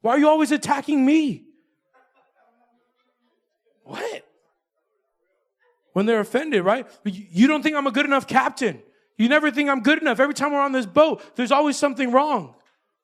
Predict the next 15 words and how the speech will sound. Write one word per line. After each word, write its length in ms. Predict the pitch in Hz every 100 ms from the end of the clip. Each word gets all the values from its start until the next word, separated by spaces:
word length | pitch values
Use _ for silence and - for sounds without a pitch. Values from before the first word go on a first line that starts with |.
| _
Right? 120 | 127
They're 140 | 127 143
offended, 580 | 127 175 220 185 113 - _ _ _ _ _ _ _ _ _
right? 260 | 135 160 - _ _ _ _
Because 220 | _ 185
they're 160 | 170 226
not 220 | 240 202
really 260 | 208 226 214
sure 540 | - 294 311 165 - _ _ -
of 140 | 170
themselves. 800 | 151 139 - 131 110 139 - - _ _ _ _ _
Or 140 | 208
they 120 | 226 214
shut 260 | - 233
down. 380 | 196 240 202 123